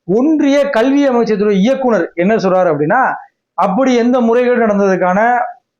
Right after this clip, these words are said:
ஆதாரங்கள் எதுவுமே தெளிவா இல்ல, ஆதாரங்கள் இல்லாத போது இந்த நீட் தேர்வை ரத்து செய்யணும் அப்படின்னு உச்ச நீதிமன்றம் சொல்ல முடியாதுன்னு அவர் வந்து அவருடைய தரப்பு வாதத்தை வைக்கிறாரு.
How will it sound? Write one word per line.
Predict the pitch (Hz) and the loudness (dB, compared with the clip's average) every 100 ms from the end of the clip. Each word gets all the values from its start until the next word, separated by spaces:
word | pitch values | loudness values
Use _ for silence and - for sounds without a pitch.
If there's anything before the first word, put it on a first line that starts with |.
| _ | _
ஆதாரங்கள் | 170 247 311 294 247 240 | 0 2 2 2 0 0
எதுவுமே | 208 208 214 220 | 0 0 0 -2
தெளிவா | 226 190 214 190 | -2 0 0 0
இல்ல, | 156 160 156 160 143 - - _ - | 0 0 0 0 -2 -6 -16 _ -4
ஆதாரங்கள் | 165 240 330 330 320 311 302 | 0 2 2 2 2 0 0
இல்லாத | 254 262 277 254 | 0 0 2 0
போது | 196 175 156 185 208 208 - _ _ - | 0 0 0 0 2 0 -4 _ _ -4
இந்த | 220 240 226 202 190 | -2 0 2 2 2
நீட் | 208 294 214 | 0 0 -2
தேர்வை | 262 226 247 | 0 0 0
ரத்து | 220 202 285 226 | 0 -2 -2 -2
செய்யணும் | 233 214 214 | 0 0 0
அப்படின்னு | 170 202 | 0 0
உச்ச | 247 - 254 | 0 -2 -2
நீதிமன்றம் | 226 190 202 208 | 0 0 0 -2
சொல்ல | 190 240 277 | -2 0 0
முடியாதுன்னு | 220 190 175 165 208 302 220 147 - - _ | 0 0 0 0 0 0 -2 -4 -12 -20 _
அவர் | 160 233 330 | -2 0 2
வந்து | 285 240 277 | 2 2 0
அவருடைய | 262 202 262 233 214 | 2 0 0 0 0
தரப்பு | 190 190 | 0 0
வாதத்தை | 180 180 175 | 2 0 0
வைக்கிறாரு. | 233 208 170 160 160 170 151 170 | 0 2 0 0 0 0 0 -2